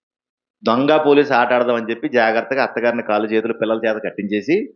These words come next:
ఇది ఎందుకు జరిగింది అని ఎంక్వైరీ చేస్తే ఆ కోడలు చెప్పిన సమాధానం ఇప్పుడు మీకు నేను చెప్పింది.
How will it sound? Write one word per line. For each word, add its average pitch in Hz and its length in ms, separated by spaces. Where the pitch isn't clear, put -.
ఇది 208 140
ఎందుకు 226 280
జరిగింది 220 800
అని 202 120
ఎంక్వైరీ 185 400
చేస్తే 156 640
ఆ 170 160
కోడలు 220 240
చెప్పిన 240 280
సమాధానం 220 440
ఇప్పుడు 214 160
మీకు 202 140
నేను 196 160
చెప్పింది. 196 540